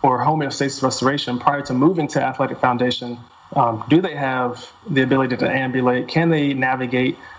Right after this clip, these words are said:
uh, and negotiate going up and down steps? Um, do they need, uh, any type of, uh, assistive device such as crutches,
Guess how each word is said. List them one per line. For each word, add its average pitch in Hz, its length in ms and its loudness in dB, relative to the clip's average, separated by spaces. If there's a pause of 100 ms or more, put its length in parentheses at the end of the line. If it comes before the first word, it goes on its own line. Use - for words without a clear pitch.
(120)
uh, - 220 2
and 135 100 -4
negotiate 131 520 -2 (720)
going 135 300 2
up 131 120 -2
and 123 100 -2
down 123 160 2
steps? - 600 -4 (200)
Um, 135 400 0
do 151 100 6
they 165 140 0
need, 147 200 0
uh, 139 320 0
any 143 200 2
type 135 240 0
of, 127 180 0
uh, 123 200 2
assistive 127 420 -2
device 120 300 0
such 120 180 -4
as 113 100 -4
crutches, 127 340 -2